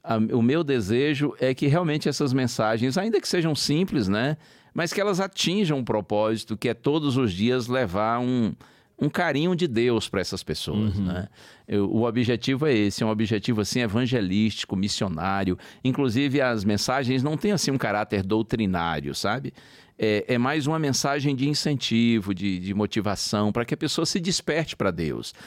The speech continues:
Speaker 1: Depois, é claro, na medida em que ela se aprofundar no estudo da Bíblia, aí vai ter um conhecimento mais amplo, né, em vários aspectos, mas é uma mensagem, assim, suave, leve, de motivação espiritual.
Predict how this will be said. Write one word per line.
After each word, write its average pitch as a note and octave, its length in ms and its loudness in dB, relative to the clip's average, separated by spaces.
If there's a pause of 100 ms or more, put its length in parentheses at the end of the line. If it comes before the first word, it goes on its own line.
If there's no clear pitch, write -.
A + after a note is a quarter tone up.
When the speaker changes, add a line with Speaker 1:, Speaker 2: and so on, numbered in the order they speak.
(160)
Speaker 1:
Depois, F3 480 0
é F#3+ 80 0
claro, F3 400 0
na E3+ 80 0
medida C3+ 300 0
em B2 80 0
que B2+ 80 -4
ela B2 100 0
se B2+ 140 -2
aprofundar A2 600 0
no F#2+ 80 2
estudo F#2+ 300 -4
da A#2+ 100 0
Bíblia, F3+ 480 0 (220)
aí D3+ 160 -2
vai F3 180 0
ter D3 140 0
um C#3+ 80 0
conhecimento C3 680 0
mais G2+ 280 0
amplo, A#2+ 380 0
né, G2+ 140 2
em G2 80 0
vários F#2 340 -2
aspectos, A2+ 680 -4 (360)
mas B2+ 440 0 (280)
é D#3 100 -2
uma F3 120 0
mensagem, E3 520 0
assim, D3 240 -2
suave, B2 1000 0
leve, A#2 760 2
de A#2+ 200 2
motivação B2+ 680 0
espiritual. G2+ 540 -2